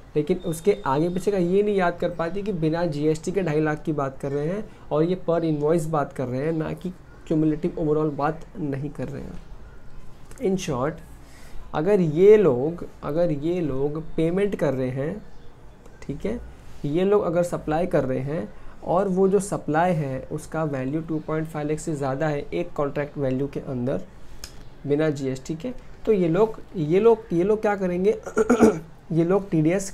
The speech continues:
काट के पैसा देंगे। अच्छा, अब देखो यहाँ पे rate, यहाँ पे वन परसेंट दिया, confuse ना होना, because ये सिर्फ सी की बात कर रहा है।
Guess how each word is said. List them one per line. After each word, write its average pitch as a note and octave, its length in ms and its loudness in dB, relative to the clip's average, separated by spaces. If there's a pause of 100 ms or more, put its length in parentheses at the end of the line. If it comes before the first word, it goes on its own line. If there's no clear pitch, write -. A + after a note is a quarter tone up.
(140)
काट G#3 280 4
के G3 140 0
पैसा C#3 280 -6
देंगे। - 320 -12 (1400)
अच्छा, - 300 -8 (440)
अब E3 140 0
देखो F3 240 2
यहाँ F3 260 2
पे G#3 100 -2 (680)
rate, F3+ 360 4
यहाँ E3+ 220 4
पे F#3+ 160 0
वन D3+ 240 2
परसेंट F3+ 380 0
दिया, F#3+ 140 2
confuse E3 420 0
ना F3+ 100 0
होना, F3+ 300 0
because D#3+ 300 2
ये E3 60 0
सिर्फ F3+ 200 -6
सी E3 260 0
की E3 100 0
बात C3+ 240 0
कर C3 140 -4
रहा - 140 -8
है। - 80 -12